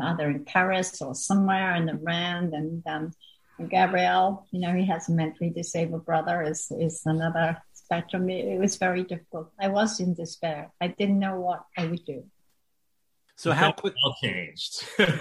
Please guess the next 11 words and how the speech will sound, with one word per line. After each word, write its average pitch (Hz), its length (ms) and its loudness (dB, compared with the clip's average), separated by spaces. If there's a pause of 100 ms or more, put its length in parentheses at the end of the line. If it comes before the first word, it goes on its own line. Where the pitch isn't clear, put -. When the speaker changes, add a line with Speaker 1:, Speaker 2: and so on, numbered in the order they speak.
(320)
Speaker 2:
Say 156 160 6
that 151 160 6
again? 160 440 2
What? 147 280 0 (280)
Speaker 3:
I 127 40 -6
said, 143 180 0
"But 139 180 0
then 151 200 2
that 117 160 4
all 113 220 2
changed." 87 800 -8